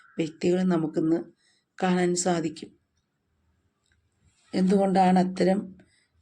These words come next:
വ്യക്തികൾ ഇന്ന് സമൂഹത്തിൽ പെരുകുന്നു എന്നതിനെക്കുറിച്ച് ചിന്തിക്കാനുള്ള ഒരു കാര്യമാണത്. അതുകൊണ്ട് തന്നെ നിങ്ങൾ ഒരാൾ നിങ്ങളെ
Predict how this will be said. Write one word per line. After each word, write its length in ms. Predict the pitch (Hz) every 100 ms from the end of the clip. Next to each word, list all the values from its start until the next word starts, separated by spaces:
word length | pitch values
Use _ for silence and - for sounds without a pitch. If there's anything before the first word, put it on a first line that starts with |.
| _ _ _ -
വ്യക്തികൾ 600 | 175 180 - 196 175 170 175 185 - - _ _ - - - - - _ _ _ _ _ -
ഇന്ന് 220 | 185 196
സമൂഹത്തിൽ 680 | 196 180 165 165 175 175 180
പെരുകുന്നു 800 | 180 170 170 175 175 180 - - _ _ _ _ -
എന്നതിനെക്കുറിച്ച് 840 | 165 175 180 185 185 180 - - 262 - - _ _ _ _ _ _ _ _ _ _ _ _ _ _ _ _ _ _ -
ചിന്തിക്കാനുള്ള 760 | - 175 170 180 196 190 180 180
ഒരു 160 | 190 185 - - - -
കാര്യമാണത്. 680 | 175 175 175 180 175 175 160 - - - - - - - - - - _ _ _ _ -
അതുകൊണ്ട് 400 | 214 254 240 247
തന്നെ 180 | 240 240
നിങ്ങൾ 440 | 196 190 202 208 240 269 - _ _ - _ _ _ _
ഒരാൾ 440 | 175 202 233 196 196
നിങ്ങളെ 440 | 214 196 180 185